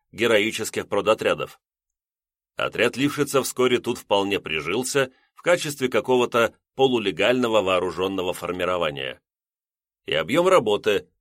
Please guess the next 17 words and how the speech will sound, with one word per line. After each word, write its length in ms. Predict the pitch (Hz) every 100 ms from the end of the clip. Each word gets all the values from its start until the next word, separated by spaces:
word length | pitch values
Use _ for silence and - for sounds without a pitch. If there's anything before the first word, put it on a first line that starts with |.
| -
им 200 | 107 143
выполнялся 760 | 151 147 156 131 92 82 - 110
огромный. 580 | 113 98 78 76 71 _ _ _ _ _ _ _ _ _ _
Продотрядовцев 800 | 90 117 131 143 147 139 - 135
не 120 | 131 127
стеснялись 580 | 131 127 123 120 113
привлекать 640 | - 110 107 107 117 107 -
на 160 | 110
разные 360 | 113 90 76 80
мероприятия, 840 | 76 82 80 98 123 110 107 101 _ _
в 100 | _
том 180 | - 180
числе 360 | 143 139 127 135
в 60 |
качестве 460 | - 113 - 104 104
вооружённой 680 | 98 95 101 95 95 87 98
силы. 400 | - 80 71